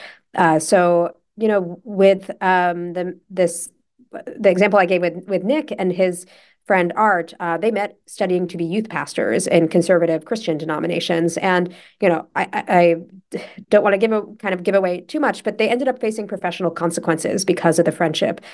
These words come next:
um, because people in their community could not believe that it was not a sexual relationship.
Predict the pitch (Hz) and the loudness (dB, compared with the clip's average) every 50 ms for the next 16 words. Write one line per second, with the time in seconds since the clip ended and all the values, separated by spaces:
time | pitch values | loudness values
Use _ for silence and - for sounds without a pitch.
0 | - - - - 165 160 160 170 170 190 170 165 - - - - - - - _ | -18 -8 -2 0 0 0 0 0 0 -2 -2 -4 -4 -8 -14 -18 -20 -20 -20 _
1 | _ _ _ _ _ - 196 - - - - 196 190 214 196 185 185 - 202 196 | _ _ _ _ _ -14 -14 -14 -6 0 2 4 6 6 6 6 4 0 0 0
2 | 185 185 180 - 202 185 180 180 175 170 165 165 165 165 160 - - 185 165 160 | 0 -2 -2 -2 -2 -2 0 0 0 0 -2 -2 -2 -4 -6 -6 -4 -4 -4 -4
3 | 170 165 156 156 156 151 - - _ _ _ - 165 160 151 151 151 147 - - | -4 -2 -2 -2 -2 -4 -6 -8 _ _ _ 0 2 2 2 0 -2 -4 -4 -4
4 | 147 147 143 - - - 160 165 170 156 156 143 147 165 151 151 151 - 175 156 | -2 -2 -4 -4 -6 -6 -2 0 0 0 0 0 0 -2 -2 -2 -2 -2 -4 -4
5 | - - 185 165 165 160 - _ - - - - - 170 - 185 - - - - | -2 -2 -2 -2 -2 -4 -8 _ -8 -6 -4 -4 -4 -4 -4 -4 -2 -2 -2 -4
6 | - | -6